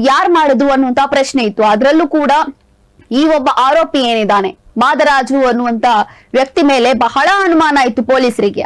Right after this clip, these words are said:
ಹಾಗಾಗಿ finally ಇದೀಗ ಮೂವರನ್ನ, ಮಾದರಾಜು ಸೇರಿ ಮೂವರನ್ನು ಕೂಡ ವಶಕ್ಕೆ ಪಡೆದುಕೊಂಡಿದ್ದಾರೆ ಪೊಲೀಸರು. ತಮ್ಮ ಹಸುವನ್ನ ಕೊಂದಿದ್ದಕ್ಕೆ ಕೋಪಗೊಂಡು ಈ ರೀತಿ ರಿವೆಂಜ್ ತಗೊಂಡು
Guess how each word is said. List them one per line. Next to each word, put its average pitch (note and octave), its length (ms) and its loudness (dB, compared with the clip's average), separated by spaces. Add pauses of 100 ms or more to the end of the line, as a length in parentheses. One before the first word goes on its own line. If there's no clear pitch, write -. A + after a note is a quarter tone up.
ಹಾಗಾಗಿ B3 400 0 (100)
finally D#4+ 520 2
ಇದೀಗ D4 260 0 (720)
ಮೂವರನ್ನ, E4 480 2 (200)
ಮಾದರಾಜು B3+ 420 0 (100)
ಸೇರಿ D4 220 2 (120)
ಮೂವರನ್ನು D#4+ 560 2
ಕೂಡ D4 120 0 (160)
ವಶಕ್ಕೆ D4+ 300 -2 (100)
ಪಡೆದುಕೊಂಡಿದ್ದಾರೆ B3+ 600 0 (120)
ಪೊಲೀಸರು. A#3+ 380 -2 (680)
ತಮ್ಮ A3+ 180 0 (100)
ಹಸುವನ್ನ G4 500 0 (140)
ಕೊಂದಿದ್ದಕ್ಕೆ E4+ 680 0 (100)
ಕೋಪಗೊಂಡು D#4 580 0 (220)
ಈ D#4+ 200 0
ರೀತಿ C4 320 -2 (540)
ರಿವೆಂಜ್ F#4 400 0
ತಗೊಂಡು B3 420 0